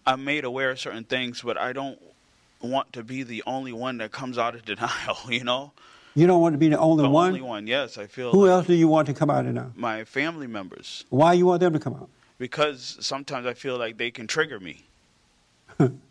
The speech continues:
Speaker 2: Oh, so you feel as if, if they got better, you'll get better?
Speaker 1: Well, it would be helpful. It's not necessary, absolutely
Speaker 2: You are
Speaker 1: necessary.
Speaker 2: so wrong.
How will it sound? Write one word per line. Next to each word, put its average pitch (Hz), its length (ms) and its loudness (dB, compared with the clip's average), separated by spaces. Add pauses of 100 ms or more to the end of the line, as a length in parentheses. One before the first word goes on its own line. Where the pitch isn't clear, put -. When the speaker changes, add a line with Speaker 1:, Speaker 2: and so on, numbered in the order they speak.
(260)
Speaker 2:
Oh, 147 380 4 (340)
so 185 160 6
you 175 180 6
feel 165 520 2
as 147 220 2 (180)
if, 147 280 2 (100)
if 147 200 4
they 185 160 6
got 151 280 4
better, 147 200 4
you'll 147 300 6
get 151 180 0
better? 170 280 0 (760)
Speaker 1:
Well, 156 320 0
it 143 120 -4
would 143 160 -6
be 131 140 -8
helpful. 120 480 -6 (200)
It's 117 180 -8
not 131 200 -4
necessary, 120 600 -8
absolutely 110 540 -4
Speaker 2:
You 196 140 6
are 147 40 4
Speaker 1:
necessary. 123 220 -4
Speaker 2:
so 175 200 6
wrong. 135 460 2